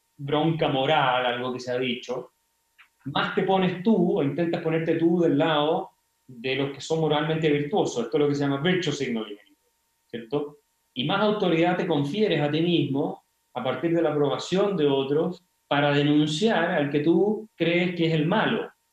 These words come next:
Y esto es lo mismo que hacían los cazadores de brujas en Salem. Yo tengo extensamente citado el caso de Salem,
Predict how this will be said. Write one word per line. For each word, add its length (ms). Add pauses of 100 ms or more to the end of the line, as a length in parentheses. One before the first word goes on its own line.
Y 60
esto 120
es 60
lo 60
mismo 200
que 100
hacían 340
los 120
cazadores 460
de 80
brujas 300
en 80
Salem. 420
Yo 100
tengo 220
extensamente 580
citado 280
el 60
caso 260
de 80
Salem, 340